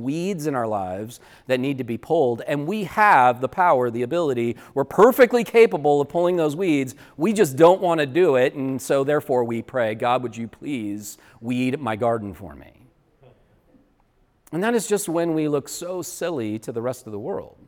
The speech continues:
The rest of the world looks at Christians and often sees people who just get on their hands and knees and pray for things to happen that we all have the power to change. We just don't have the will or the guts or the courage to do it.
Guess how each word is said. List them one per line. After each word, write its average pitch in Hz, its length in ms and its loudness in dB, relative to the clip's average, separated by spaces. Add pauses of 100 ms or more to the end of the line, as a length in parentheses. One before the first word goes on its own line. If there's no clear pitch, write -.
(1200)
The 139 80 -6
rest 185 160 -2
of 175 80 2
the 160 60 2
world 160 200 4
looks 151 180 -2
at 127 60 -4
Christians 151 380 -4
and 131 100 -4
often 135 300 -4
sees 160 320 -4
people 123 400 -4
who 127 160 -4
just 123 220 -8
get 131 160 -6
on 131 100 -6
their 117 120 -6
hands 120 260 -8
and 107 100 -10
knees 117 300 -8
and 98 120 -14
pray 143 600 -4 (400)
for 131 100 -6
things 160 300 -4
to 143 80 -4
happen 139 400 -4
that 127 160 -4
we 143 140 -2
all 156 260 6
have 117 420 -2
the 110 80 -8
power 107 480 -4
to - 140 -14
change. - 760 -12 (840)
We 117 80 -16
just 110 100 -16
don't 123 140 -6
have 113 180 -6
the 101 80 -8
will 110 400 -2
or 92 80 -10
the 90 120 -14
guts 120 480 -6
or - 20 -12
the 90 100 -16
courage 92 500 -12
to 95 60 -20
do 117 220 -4
it. - 180 -14